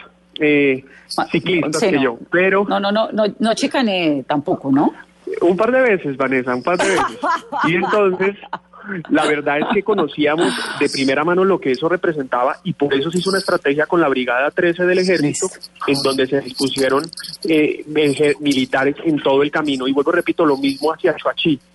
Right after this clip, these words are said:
Speaker 1: Entonces, eso, eso está inventado. Esta administración tiene que mantener esa estrategia. Lamento profundamente lo que le pasó a Claudia. Creo que, eh, es un, es un, es, es decir, es un mensaje para los bogotanos de no creer en, en las instituciones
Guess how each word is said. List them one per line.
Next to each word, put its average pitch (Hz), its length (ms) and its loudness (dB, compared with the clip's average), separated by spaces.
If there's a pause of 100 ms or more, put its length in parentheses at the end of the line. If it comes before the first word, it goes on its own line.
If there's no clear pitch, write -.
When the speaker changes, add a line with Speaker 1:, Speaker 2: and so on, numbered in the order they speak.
(200)
Speaker 1:
Entonces, 165 520 0 (600)
eso, 170 160 0 (180)
eso 160 180 0
está 180 140 -2
inventado. 202 560 0 (360)
Esta 151 200 -4
administración 156 540 0
tiene 185 240 0
que 208 100 2
mantener 147 420 0
esa 156 120 2
estrategia. 151 640 0 (280)
Lamento 156 500 2
profundamente 147 540 0
lo 170 100 0
que 147 80 0
le 135 60 2
pasó 127 280 0
a 131 60 0
Claudia. 143 440 0 (320)
Creo 135 260 2
que, 160 260 2 (300)
eh, 123 340 2
es 127 220 -2
un, 156 320 4
es 139 180 0
un, 151 260 2
es, 131 260 -2
es 131 160 2
decir, 135 220 2
es 123 160 2
un 151 100 2
mensaje 175 360 2
para 160 220 0
los 135 140 -4
bogotanos 127 480 -2
de 170 100 0
no 135 140 0
creer 165 280 2
en, 175 160 -4 (400)
en 143 100 2
las 147 160 0
instituciones 131 640 2